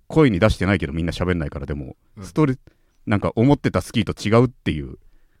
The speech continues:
Speaker 1: ふうに思うわけです。だって華やかなさ、
Speaker 2: はいはい。
Speaker 1: 世界かと思いきや、もう滑れない奴らばっかりじゃん。みんな、みんな無様な動きをしてて。
Speaker 2: <laughs> パッと見でわかる。
Speaker 1: そう。なんて無様なって思って、でも自分も同じことをしちゃうっていう、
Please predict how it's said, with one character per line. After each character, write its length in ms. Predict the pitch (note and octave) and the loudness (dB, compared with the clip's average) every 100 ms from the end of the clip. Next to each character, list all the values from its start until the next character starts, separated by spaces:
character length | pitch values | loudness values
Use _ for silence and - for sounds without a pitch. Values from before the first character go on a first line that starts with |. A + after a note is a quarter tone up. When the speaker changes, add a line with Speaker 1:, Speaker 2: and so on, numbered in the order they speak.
| _ - | _ -10
Speaker 1:
ふ 60 | |
う 20 | D#2+ | -8
に 80 | - | -4
思 140 | G2+ | -2
う 20 | |
わ 60 | F#2 | -2
け 80 | E2 | -4
で 80 | D#2 | -8
す。 120 | - | -8
だ 60 | F#2+ | -8
っ 20 | |
て 80 | - | -2
華 200 | B2+ C#3 | 2 4
や 120 | G#2+ | 4
か 120 | F#2+ | 0
な 120 | D#2 | -6
さ、 180 | - A#2 _ | -8 -12 _
Speaker 2:
は 180 | - A2+ | -18 -16
い 40 | |
は 160 | F#2+ F#2 | -16 -10
い。 40 | |
Speaker 1:
世 120 | F2+ G#2 | -2 0
界 160 | F#2 | 0
か 120 | D#2+ | 0
と 60 | E2+ | -4
思 120 | E2+ | -4
い 20 | |
き 60 | E2+ | -4
や、 80 | E2 | -4
も 300 | F2 D#2 D2 | -4 -6 -8
う 200 | _ _ | _ _
滑 240 | - B2+ C3 | -4 2 4
れ 100 | C3 | 6
な 120 | A2 | 4
い 80 | F2+ | 4
奴 260 | A2+ - | 2 2
ら 220 | F2+ C#2+ - _ | -2 -2 -8 _
ば 160 | - F#2+ | -6 -6
っ 60 | - | -2
か 140 | G#2 | 0
り 60 | E2+ | 0
じ 80 | |
ゃ 20 | C#2+ | -2
ん。 40 | |
み 120 | G#2 | 0
ん 120 | C#3+ | 2
な、 220 | C#3 C#3+ - _ _ - | 4 2 0 _ _ -2
み 140 | B2+ | 2
ん 40 | |
な 80 | C#3+ | 2
無 140 | A#2+ C3+ | 4 4
様 200 | A#2+ F#2 | 4 2
な 120 | E2+ | 0
動 120 | E2+ | -4
き 80 | F2+ | -4
を 40 | |
し 60 | D#2 | -6
て 100 | D#2+ | -6
て。 260 | D#2+ D#2+ - | -6 -8 -8
Speaker 2:
<laughs> 40 | |
パ 60 | C#3 | -12
ッ 40 | - _ | -14 _
と 140 | - | -16
見 100 | E3+ | -14
で 100 | - | -14
わ 80 | D3 | -14
か 140 | D3 | -14
る。 120 | A2+ C#2+ | -16 -10
Speaker 1:
そ 280 | - D2+ - _ - | -6 -6 -6 _ -6
う。 40 | G2 | 0
な 100 | C#3 | 2
ん 60 | |
て 100 | B2 | 2
無 140 | E2+ A#2+ | 2 4
様 200 | A#2 F#2+ | 4 2
な 80 | |
っ 40 | E2 | 0
て 100 | F2+ | -2
思 120 | G2 | -2
っ 40 | |
て、 100 | - | -2
で 100 | E2 | 0
も 60 | F#2 | -2
自 180 | D2 G#2+ | -2 0
分 140 | A2 | 2
も 120 | G#2 G#2 | 4 4
同 80 | |
じ 80 | G2+ | 2
こ 100 | G#2+ | 0
と 80 | F#2+ | -4
を 20 | |
し 60 | - | -6
ち 60 | |
ゃ 40 | D#2 | -10
う 40 | |
っ 20 | |
て 160 | D2+ E2+ | -10 -8
い 80 | D2+ | -8
う、 160 | C#2 | -8